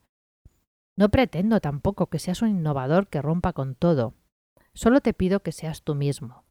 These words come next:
Y eso ya es en sí mismo un desafío y algo tremendamente revolucionario, porque la mayoría de la gente vive en la imitación de los otros.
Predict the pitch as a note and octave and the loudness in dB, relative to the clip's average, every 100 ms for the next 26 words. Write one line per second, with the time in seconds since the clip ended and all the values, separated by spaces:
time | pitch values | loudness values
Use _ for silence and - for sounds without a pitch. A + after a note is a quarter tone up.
0 | _ _ _ _ - A3 A#3+ B3+ F3+ D#3+ | _ _ _ _ -2 0 4 4 2 0
1 | E3 D#3 - A3 G#3 D#3+ D3 F3 F3 D#3 | -4 -6 -4 0 2 2 0 0 -2 -2
2 | - D3+ - E3 C3 A#2 _ _ _ _ | -4 -8 -4 -4 -4 -6 _ _ _ _
3 | E3+ F#3 G#3+ C#4 C#4+ - D#3 D#3 D#3 D3+ | -2 2 2 0 -2 -2 -2 -2 -2 -2
4 | D3+ E3+ D#3 C3+ C3 C3+ - C3+ C3+ A#2+ | -2 -2 -2 -2 -2 -4 -6 -6 -6 -6
5 | A2+ - _ _ _ _ _ F#3 E3+ E3+ | -12 -14 _ _ _ _ _ -2 -2 -2
6 | D3+ D3+ D3+ G#3+ B3+ D3 - D#3+ D3+ E3 | -2 -2 0 2 0 -2 -4 -6 -2 -2
7 | D#3 D#3 D#3+ D#3 D3+ C#3+ C#3 - D3+ C3+ | 0 0 0 -2 -4 -4 -6 -6 -6 -4
8 | B2+ - C3+ - C3 B2 - | -6 -6 -6 -6 -8 -8 -14